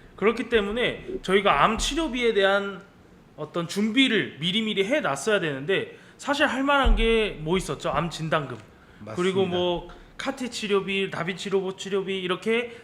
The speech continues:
Speaker 1: 다 따로따로 되어 있는 암 치료비를 구성을 하기에는 보험료도 정말 만만치 않고 이거를 하나하나 구성하기에는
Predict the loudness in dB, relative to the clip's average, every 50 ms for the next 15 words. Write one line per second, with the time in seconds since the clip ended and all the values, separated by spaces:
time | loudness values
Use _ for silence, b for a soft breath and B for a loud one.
0 | B B -8 -8 -6 -6 -2 2 4 4 4 2 2 2 2 2 2 0 0 2
1 | 2 2 2 2 0 -2 0 0 -2 -2 -4 B B B B 2 2 2 2 0
2 | -4 -4 -4 -4 -4 -4 -4 -4 -2 -2 -2 -4 -4 -6 -10 -20 -20 -14 -10 -4
3 | 0 2 2 4 4 2 0 0 0 0 0 0 -2 -4 -6 -2 0 2 2 2
4 | 4 2 2 0 0 -4 -4 0 0 2 2 2 0 0 0 -2 -2 -4 -6 -4
5 | -2 -2 0 0 0 -2 B B B B B 0 6 6 8 8 8 6 4 4
6 | 4 4 4 4 2 -2 -4 -4 -2 2 2 2 2 2 0 0 0 -2 -4 -4